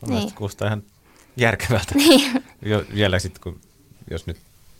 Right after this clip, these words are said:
Speaker 1: tiedettäisiin, mikä, mikä se on se mystinen
Speaker 2: Niin,
Speaker 1: paikka, mistä sitä tavaraa
Speaker 2: niin.
Speaker 1: sitten tulee ja pulppua lopulta,
Speaker 2: Niin.
Speaker 1: mutta
Speaker 2: Mä luulen,
Speaker 1: noin se
Speaker 2: siis
Speaker 1: varmaan
Speaker 2: kyllähän
Speaker 1: menee.
Speaker 2: luovuutta on tutkittu. Siis Kari Uusikylähän on yksi näitä luovuuden, luovuuden niin kuin tutkijoita ja onhan niitä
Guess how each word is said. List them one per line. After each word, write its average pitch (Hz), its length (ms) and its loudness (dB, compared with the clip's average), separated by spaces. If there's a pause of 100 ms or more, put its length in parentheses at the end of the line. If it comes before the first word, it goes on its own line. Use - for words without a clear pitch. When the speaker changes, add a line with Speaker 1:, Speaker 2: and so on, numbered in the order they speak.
(140)
Speaker 1:
tiedettäisiin, - 480 -4
mikä, 92 180 -4
mikä 92 260 -2
se 87 120 -4
on 82 60 -4
se - 80 -6
mystinen 92 420 -4
Speaker 2:
Niin, - 20 4
Speaker 1:
paikka, 233 300 2
mistä - 240 -2
sitä - 160 -2
tavaraa 233 340 4
Speaker 2:
niin. 87 80 2
Speaker 1:
sitten - 300 -8
tulee 92 260 2
ja 82 80 2
pulppua - 460 -4
lopulta, - 200 -4
Speaker 2:
Niin. 233 260 4
Speaker 1:
mutta - 240 -6 (460)
Speaker 2:
Mä - 80 -2
luulen, 370 180 4
Speaker 1:
noin 98 120 0
se - 20 -4
Speaker 2:
siis 320 140 2
Speaker 1:
varmaan - 40 -4
Speaker 2:
kyllähän 349 260 4
Speaker 1:
menee. 349 120 4
Speaker 2:
luovuutta 269 340 2
on 254 100 2
tutkittu. 226 580 -4
Siis 226 280 0
Kari 247 340 2
Uusikylähän 226 640 -2
on 226 120 0
yksi 226 220 -4
näitä 214 260 0
luovuuden, 208 580 -2 (800)
luovuuden 214 600 -4
niin 214 120 -4
kuin 220 160 -2
tutkijoita 208 680 -4
ja 202 260 -6 (920)
onhan 220 300 0
niitä 208 220 -2